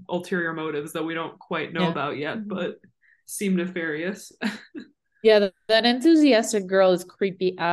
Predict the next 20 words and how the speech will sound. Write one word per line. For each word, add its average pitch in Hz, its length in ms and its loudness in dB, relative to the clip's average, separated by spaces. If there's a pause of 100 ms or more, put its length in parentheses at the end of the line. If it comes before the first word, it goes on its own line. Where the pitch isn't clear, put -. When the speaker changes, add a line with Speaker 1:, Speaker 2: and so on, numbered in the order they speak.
(120)
Speaker 2:
F. 175 180 -10
Like, 180 240 -4
she's 196 320 -8
just 180 160 -2
Speaker 1:
Yeah. 147 160 -6
Speaker 2:
filming 220 760 -4 (280)
Speaker 1:
Yeah. 190 180 -2 (180)
Speaker 2:
the 185 160 -10
lecture, 233 680 0
which 202 240 0
was, 185 180 -6
like, 175 280 -2
why, 170 560 0
like, 175 240 -2 (380)
why 226 200 2
would 185 260 -2
you? 180 240 -4
She's 180 220 -10
just, 185 160 -10
like, 175 160 -6